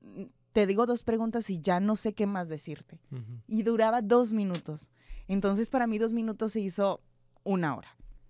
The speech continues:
Speaker 1: Y después de eso, yo me acuerdo que le dije al talento, "Bueno,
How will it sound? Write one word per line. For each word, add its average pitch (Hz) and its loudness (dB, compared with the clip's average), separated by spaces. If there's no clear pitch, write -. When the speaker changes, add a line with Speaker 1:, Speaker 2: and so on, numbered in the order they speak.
Speaker 1:
Y 196 2
después 208 2
de 233 4
eso, 220 2
yo 196 8
me 180 2
acuerdo 196 2
que 208 0
le 180 0
dije 170 -2
al 170 -2
talento, 180 0
"Bueno, 165 -2